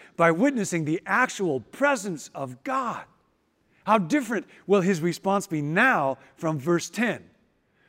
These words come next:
And he speaks, "I have been very zealous for the Lord God Almighty. The Israelites have rejected your covenant, broken down your altars, put your prophets to death with the sword. I am the only one left,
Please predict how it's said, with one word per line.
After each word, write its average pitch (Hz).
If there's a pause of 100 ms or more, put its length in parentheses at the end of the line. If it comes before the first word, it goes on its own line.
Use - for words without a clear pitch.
(220)
And 131
he 143
speaks, - (1000)
"I 127
have 151
been 143
very 160
zealous 220
for 165
the 151
Lord 139
God 135
Almighty. 120 (220)
The 139
Israelites 196
have 196
rejected 208
your 165
covenant, 131 (200)
broken 196
down 254
your 185
altars, 127 (220)
put 185
your 180
prophets 208
to 202
death 226
with 214
the 208
sword. 196 (220)
I 165
am 233
the 240
only 262
one 262
left, 240